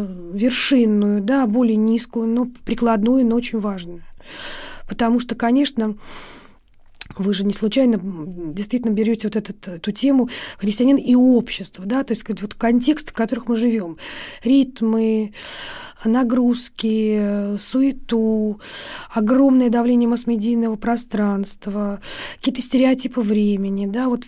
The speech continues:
вся эта цу-, волна цунами буквально, она на нас, э, в общем-то, наезжает, летит, накрывает. И, м, ну, действительно, там можно раствориться, исчезнуть. И, э,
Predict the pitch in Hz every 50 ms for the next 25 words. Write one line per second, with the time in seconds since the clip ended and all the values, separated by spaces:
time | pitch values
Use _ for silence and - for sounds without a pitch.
0 | - - - - - 277 262 254 247 240 247 - 233 220 214 - - - - -
1 | - - - - - - - - 262 254 247 - 220 254 247 254 277 311 302 302
2 | - - 262 269 277 285 294 277 247 214 202 190 185 185 - - 220 220 208 202
3 | 190 190 196 214 214 220 220 214 208 202 202 202 - - 190 170 147 165 160 160
4 | 151 - - - - - - - - - - - - - - 226 214 - - 220
5 | 208 208 - 208 208 214 220 214 233 233 226 220 294 349 339 311 - 233 220 214
6 | 208 - 269 262 226 220 208 214 226 214 220 240 269 277 262 233 - - - -
7 | - - - - - - - - - - - - 233 233 226 226 226 226 220 208
8 | 180 170 175 170 165 165 - - - 554 523 480 427 - 233 226 233 226 247 240
9 | 294 285 240 220 208 233 226 226 233 220 196 214 214 214 208 - 214 226 226 226
10 | 262 285 285 285 - - 214 202 196 - - - 240 247 240 233 226 220 208 208
11 | - - - - - - - - - - - - - - - - - - - 240
12 | 240 240 240 233 240 233 - 240 240 233 233 226 226 226